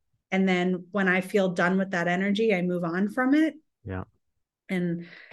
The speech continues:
Speaker 1: the third edition, I just sold out and I'm not gonna reprint it. I'm
Speaker 2: Mm-hmm.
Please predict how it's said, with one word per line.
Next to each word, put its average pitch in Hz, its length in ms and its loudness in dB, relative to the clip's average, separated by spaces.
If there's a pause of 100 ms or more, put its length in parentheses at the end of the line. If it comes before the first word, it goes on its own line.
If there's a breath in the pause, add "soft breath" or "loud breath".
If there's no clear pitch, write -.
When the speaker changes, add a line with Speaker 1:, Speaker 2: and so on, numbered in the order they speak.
(220 loud breath)
Speaker 1:
the 190 320 2 (100)
third 233 200 6
edition, 190 720 4
I 185 80 -2
just 202 340 -6 (200)
sold 190 340 0
out 180 420 0
and 175 300 0
I'm 170 100 0
not 180 180 -2
gonna 202 160 0
reprint 196 480 0
it. 240 320 -2
I'm 196 160 2
Speaker 2:
Mm-hmm. 190 180 0